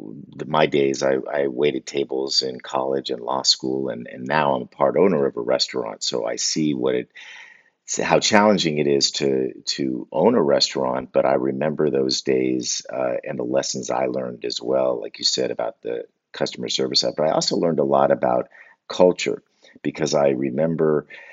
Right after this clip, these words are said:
having a manager, um, in one of the restaurants I worked with that was not a very nice person,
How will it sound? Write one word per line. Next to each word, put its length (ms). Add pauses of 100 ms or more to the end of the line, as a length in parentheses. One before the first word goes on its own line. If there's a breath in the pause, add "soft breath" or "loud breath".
(420 loud breath)
having 320
a 80
manager, 1000 (100)
um, 380
in 220
one 140
of 60
the 60
restaurants 480
I 80
worked 400
with 320
that 260
was 240
not 200
a 40
very 280
nice 440
person, 580